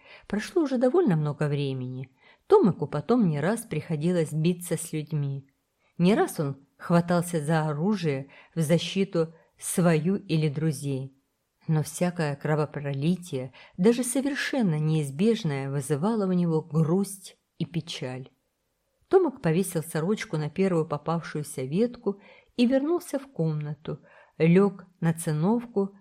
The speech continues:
рядом со спутниками и по своему твердому обычаю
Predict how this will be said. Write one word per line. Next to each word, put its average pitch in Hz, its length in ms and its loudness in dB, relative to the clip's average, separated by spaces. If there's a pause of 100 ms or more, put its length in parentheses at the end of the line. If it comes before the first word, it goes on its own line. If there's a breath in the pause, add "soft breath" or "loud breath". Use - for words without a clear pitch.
(140)
рядом 226 720 0
со - 180 -4
спутниками 170 1040 -2 (380 loud breath)
и 180 240 4
по 175 180 -2
своему 170 500 0
твердому 165 760 -2
обычаю 202 760 -2